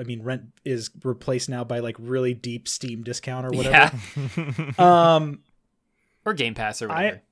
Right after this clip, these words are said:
Speaker 1: e-, exactly. And Killer seven is, what, twenty bucks on Steam? I would say it is worth it. Um, I would definitely say it's a buy from me, um,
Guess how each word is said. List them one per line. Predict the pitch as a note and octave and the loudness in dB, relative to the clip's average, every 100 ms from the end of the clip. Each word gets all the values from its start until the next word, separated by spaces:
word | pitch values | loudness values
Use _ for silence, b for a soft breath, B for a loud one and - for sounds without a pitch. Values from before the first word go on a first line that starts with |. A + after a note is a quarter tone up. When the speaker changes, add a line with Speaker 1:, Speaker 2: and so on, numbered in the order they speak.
| _ _ _ _ G#3 | _ _ _ _ -6
Speaker 1:
e-, | G#3+ G3+ | -6 -4
exactly. | F3 C3 D3 C#3+ C#3 C#3 | -2 2 2 0 -4 -4
And | D#3+ D3 C3 | -6 -8 -4
Killer | A3+ B3 | -2 0
seven | - F#3+ F#3 F3+ F3+ | 2 0 0 -4 -4
is, | C#3+ C#3 C3+ B2 | -2 -2 -2 -4
what, | C3 | -8
twenty | - E3 D#3 | -6 -6 -2
bucks | D3+ D3+ - - | -2 -2 -6 -10
on | D3 C#3 C3+ B2+ B2+ | -8 -6 -4 -6 -8
Steam? | - D3 D3+ D#3 E3 b b b b b _ _ | -10 -10 -8 -8 -10 b b b b b _ _
I | D3+ E3 | -4 0
would | G3 F#3 | 0 -2
say | - E3 D#3 D#3 D3+ D3 | -4 0 2 2 -2 -4
it | D3 D3 | -4 -2
is | D3 C#3 C#3 C3+ B2+ - - _ _ _ - | -2 0 0 -2 -4 -12 -16 _ _ _ -18
worth | C3 B2+ C3+ C#3 C#3 | -16 -8 -4 -2 2
it. | D#3+ D#3 - - _ | 2 2 -8 -20 _
Um, | C#3 B2+ B2 B2+ | -8 -6 -8 -8
I | C#3 C#3+ | -6 -2
would | C#3 | -2
definitely | D3 D3 C#3+ | -4 -4 -8
say | C3+ C#3 | -4 -4
it's | C3+ | -2
a | C#3 | -4
buy | B2+ B2+ | -4 -4
from | C3+ - B2+ | -6 -8 -8
me, | B2 C3+ D#3 b b b - | -8 -8 -8 b b b -10
um, | C3+ B2 B2 A#2+ A#2 | -6 -4 -4 -6 -10